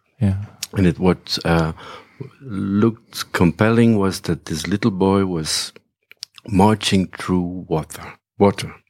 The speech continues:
Speaker 2: I thought, "Oh, what happened? There was a flood."
Speaker 1: Mm-hmm.
Speaker 2: And I wanted to read that book for that reason. One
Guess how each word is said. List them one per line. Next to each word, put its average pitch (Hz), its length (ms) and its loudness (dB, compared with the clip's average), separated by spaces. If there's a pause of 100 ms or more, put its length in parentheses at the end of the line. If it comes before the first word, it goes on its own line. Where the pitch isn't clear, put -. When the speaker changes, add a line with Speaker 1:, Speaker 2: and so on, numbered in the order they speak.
(760)
Speaker 2:
I - 60 0
thought, - 220 2
"Oh, 101 220 0
what 95 140 -4
happened? 87 580 -6 (120)
There 90 100 4
was 82 160 2
a 87 40 0
flood." - 580 -2 (120)
Speaker 1:
Mm-hmm. 90 300 0 (340)
Speaker 2:
And 87 120 4
I 85 40 4
wanted 101 320 2
to 98 180 0
read 95 180 2
that 82 220 0
book 90 280 0
for - 240 -2
that 82 340 -2
reason. 80 340 -2 (880)
One 120 300 2